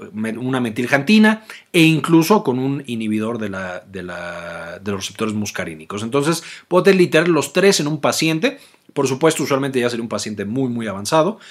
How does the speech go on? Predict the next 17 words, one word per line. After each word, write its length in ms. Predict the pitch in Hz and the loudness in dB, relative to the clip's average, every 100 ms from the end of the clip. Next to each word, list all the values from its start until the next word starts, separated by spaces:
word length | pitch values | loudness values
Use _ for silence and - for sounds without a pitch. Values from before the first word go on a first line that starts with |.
| - _ | -20 _
pero 320 | 143 143 175 | 2 4 2
puedo 300 | - 123 139 | 0 2 2
tener 160 | 139 120 | 0 -4
los 140 | 107 | -6
tres 200 | 117 107 | -6 -6
combinados, 500 | - 131 175 190 240 - - _ _ | -4 0 2 2 0 -6 -20 _ _
pensando 680 | 151 139 139 147 135 170 214 | 2 2 2 2 4 2 2
que 400 | 135 147 226 - | 4 2 2 -8
los 260 | - 101 - | -14 -10 -8
eventos 380 | 101 120 160 135 | -8 -8 -4 -4
adversos 420 | 120 147 135 101 | -2 -2 -2 -8
que 140 | 98 | -10
decíamos 440 | 90 - 113 92 - | -8 -8 -8 -8 -12
en 60 | |
la 80 | 87 | -14
diapositiva 400 | 85 104 92 127 | -14 -14 -8 -4
pasada 400 | 165 180 180 214 | 2 6 6 4